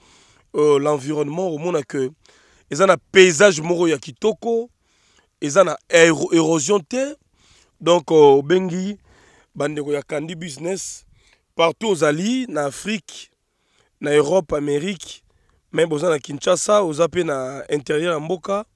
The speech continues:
obengi bango na numéro oyo eza clairement écrit, plus quarante-quatre,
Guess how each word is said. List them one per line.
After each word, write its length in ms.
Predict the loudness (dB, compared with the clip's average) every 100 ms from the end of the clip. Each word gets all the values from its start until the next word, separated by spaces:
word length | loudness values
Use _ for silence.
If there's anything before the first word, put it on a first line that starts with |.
| _ _ -20 _ _ _
obengi 280 | -6 -4 2
bango 200 | 2 2
na 100 | 0
numéro 400 | -2 -4 -2 -2
oyo 160 | -2 -4
eza 360 | -2 -2 -2 -6 -6
clairement 520 | -6 -4 0 0 -2
écrit, 420 | -10 -6 -4 -4 _ _ _ _ _ _ _ -6
plus 340 | -2 0 -2
quarante-quatre, 840 | -2 0 0 0 0 -2 -2 -6